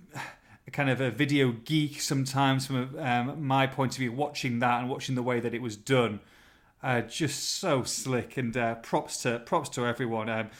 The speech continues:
but Tom Stent, um, video producer there as well, I know had a lot to do with it, and, um, absolutely superb work. If you haven't watched it, haven't watched the unveiling video, it's, it's a beautiful piece. It's, it's art. It is art these days that you watch,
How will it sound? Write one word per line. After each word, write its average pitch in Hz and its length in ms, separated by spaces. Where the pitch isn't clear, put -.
but 143 180
Tom 139 220
Stent, 131 480
um, 110 300
video 120 200
producer 113 440
there 113 140
as 107 100
well, 113 100
I 110 80
know 110 140
had 110 80
a 110 80
lot 110 180
to 117 80
do 107 160
with 104 140
it, 104 100
and, 104 300
um, 98 320
absolutely 117 840
superb 131 800
work. 117 140
If 131 80
you 131 100
haven't 147 280
watched 127 260
it, 127 40
haven't 120 120
watched 131 200
the 131 80
unveiling 117 400
video, 110 360
it's, 160 360
it's 180 200
a 139 60
beautiful 139 420
piece. 117 400
It's, 160 280
it's 170 240
art. 143 400
It 156 80
is 180 240
art 165 300
these 120 200
days 113 280
that 127 100
you 120 100
watch, - 420